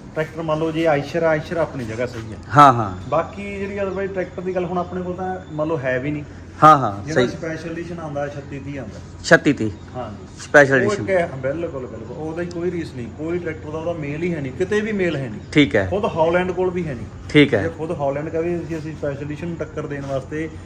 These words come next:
Speaker 1: ਵੀ ਆਪਣਾ ਇੱਕ ਹੋਰ ਬ੍ਰਾਂਡ ਬਣਾ ਸਕਦੇ ਹਾਂ।
Speaker 2: ਹਾਂ, ਹਾਂ।
Speaker 1: ਮਤਲਬ ਹੀ ਨਹੀਂ ਵੀਰੇ।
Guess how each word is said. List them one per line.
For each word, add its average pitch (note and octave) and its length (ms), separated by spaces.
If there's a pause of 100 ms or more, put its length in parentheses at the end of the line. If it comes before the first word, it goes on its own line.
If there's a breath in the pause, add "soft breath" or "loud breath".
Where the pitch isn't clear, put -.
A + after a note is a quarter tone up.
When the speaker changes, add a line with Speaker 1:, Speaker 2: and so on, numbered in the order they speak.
(240 loud breath)
Speaker 1:
ਵੀ D#3 80
ਆਪਣਾ D#3+ 260
ਇੱਕ D#3 120
ਹੋਰ C#3+ 240
ਬ੍ਰਾਂਡ D3+ 260
ਬਣਾ C3+ 240
ਸਕਦੇ B2 300
ਹਾਂ। A#2+ 80
Speaker 2:
ਹਾਂ, A#2+ 240
ਹਾਂ। G#2 260
Speaker 1:
ਮਤਲਬ C3 340
ਹੀ A2+ 80
ਨਹੀਂ G2 100
ਵੀਰੇ। F2 120